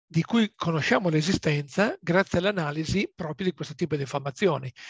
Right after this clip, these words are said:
Se guardate le galassie in questa zona, fuori dal, diciamo così, eh, dalla parte più densa della galassia in primo piano,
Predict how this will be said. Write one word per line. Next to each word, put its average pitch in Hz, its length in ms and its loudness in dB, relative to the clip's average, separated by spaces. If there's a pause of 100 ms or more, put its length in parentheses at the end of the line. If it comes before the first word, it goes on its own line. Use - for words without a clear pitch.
(140)
Se - 160 2
guardate 185 460 6
le 156 100 4
galassie 165 680 4
in 226 200 0
questa 170 380 0
zona, 147 520 0 (220)
fuori 165 800 2
dal, 151 720 -2
diciamo 165 320 -2
così, 160 340 2 (460)
eh, 147 460 4
dalla 151 260 4
parte 190 340 0
più 160 180 -8
densa 185 420 2
della 139 180 -4
galassia 143 440 -2
in 139 40 -14
primo 143 240 -6
piano, 131 460 -2